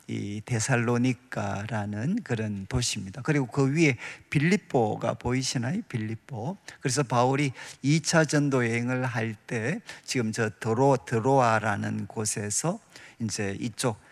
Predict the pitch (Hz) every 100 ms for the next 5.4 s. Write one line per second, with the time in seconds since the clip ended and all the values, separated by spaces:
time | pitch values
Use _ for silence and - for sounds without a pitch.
0 | - - 101 120 147 165 - - 104 101
1 | 101 117 107 113 117 113 104 104 98 101
2 | 107 123 113 110 104 71 131 127 131 113
3 | 107 110 - 110 110 139 185 - - -
4 | - - 107 104 98 123 120 120 117 107
5 | 104 101 - 151